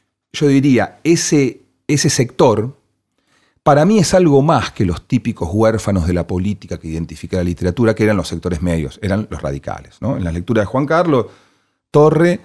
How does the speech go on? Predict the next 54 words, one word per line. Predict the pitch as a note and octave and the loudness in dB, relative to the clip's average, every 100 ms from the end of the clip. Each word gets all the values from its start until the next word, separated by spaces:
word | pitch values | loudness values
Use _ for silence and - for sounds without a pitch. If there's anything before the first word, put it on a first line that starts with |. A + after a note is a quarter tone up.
| _ _ _ _ - | _ _ _ _ -2
el | G2 | 2
huérfano | A2 D3+ C#3+ B2 A#2 A2 | 6 6 4 0 -2 2
de | A2+ | 4
la | A#2+ | 4
política | C3+ D#3+ D#3 A2+ | 4 4 2 0
es | G2+ | 0
el | G2 | 2
pobre | B2+ A#2+ | 2 2
radical, | A2 A2 G#2+ C3 B2+ D#3+ - - | 2 2 4 4 2 -2 -10 -8
¿no? | A#2 B2 | -4 -2
Que | G#2 | 0
no | F#2+ | 0
sabe | A2+ A2+ | 2 2
dónde | A2 A2 | 4 4
ir | A#2+ B2 | 4 2
y | |
que | A2 | 0
define | F2+ - G#2 | -2 -2 -2
la | F2+ | -2
sección. | D#2+ - | -4 -6
Yo | - | 0
creo | E3+ D#3+ | 0 2
que | C3+ - | 0 -2
en | G#2+ G#2+ | 0 0
el | G#2+ | 2
dos | G#2+ | 0
mil | D3 | 0
quince | D3+ C#3+ | -2 -2
y | B2+ | 0
dos | |
mil | B2+ | 0
diecisiete | B2 D3 C#3+ _ _ _ - | -2 -6 -10 _ _ _ -6
era | A#2+ G#2+ | -2 0
más | B2 G#2+ - | 0 -2 -6
que | - B1+ | -14 -14
eso. | - - _ _ _ _ | -16 -20 _ _ _ _
No | D3 | 2
era | F3+ A#2+ | 2 0
solo | A2+ G2+ | -2 -2
el | |
voto | F#2+ F#2+ E2+ | -2 -2 -4
clase | D#2+ D2 E2+ | -4 -4 -2
media, | E2 D#2+ C#2 C#2 - - _ _ - | -2 -2 -4 -8 -12 -16 _ _ -4
era | D#3 F#3+ | -2 0
el | B2 | 0
voto | B2 E3+ D3 C#3 - | 0 0 -4 -6 -6
de | |
los | G2 | -6
sectores | F2+ F2 F#2+ | -4 -4 -6
populares. | F2+ D#2+ - - - - | -6 -10 -14 -20 -20 -2
Era | A2+ G#2 | 2 2
la | |
diferencia | G#2 G2 A2 A2 C3+ D3 C#3+ - E3 - _ _ _ _ - | 2 0 0 2 2 0 -2 -2 -2 -2 _ _ _ _ 2
entre, | C#3 D3+ D3 D#3 E3+ | 2 2 2 2 0